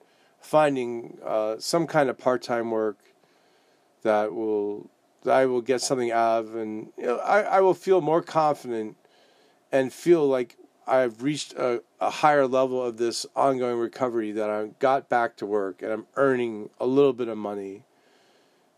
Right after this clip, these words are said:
And especially, you know, with the move coming up to my girlfriend's house, it's gonna, you know, involve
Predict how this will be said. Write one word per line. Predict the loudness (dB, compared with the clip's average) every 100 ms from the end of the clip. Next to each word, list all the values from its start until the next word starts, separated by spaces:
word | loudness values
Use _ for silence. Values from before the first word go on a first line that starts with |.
| _ _ -10
And | -8 -6
especially, | -6 -4 -4 -2 -2 -2 -4 -8 -16 _ _ _ _ _
you | 0
know, | 0 0 -4 -8
with | -2 -2
the | 0
move | 2 4 4 2 0 -8 -2
coming | 0 2 0
up | -2
to | -4
my |
girlfriend's | 0 0 -2 -2
house, | -2 -2 -6
it's | -8 -6
gonna, | -4 -4 -4 -8 -14
you | -8
know, | -6 -6 -10 _ -4
involve | 0 4 4 4 0